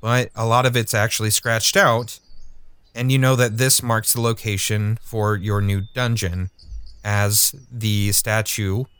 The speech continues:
the only letters that you can read from it, say, Te He Gre. And you know from this location you are supposed to look for a hidden trapdoor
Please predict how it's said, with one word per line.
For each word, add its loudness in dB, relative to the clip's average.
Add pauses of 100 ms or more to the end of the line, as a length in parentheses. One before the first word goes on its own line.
(120)
the -6
only 0
letters 2
that -4
you -2
can -2 (100)
read 0
from 0
it, 0 (100)
say, 0 (440)
Te 2 (640)
He 2 (580)
Gre. 0 (1120)
And -2
you 2
know 4
from 0
this 2
location 2
you 0
are 2
supposed -2
to -4
look -2
for -2
a 2
hidden 0
trapdoor 0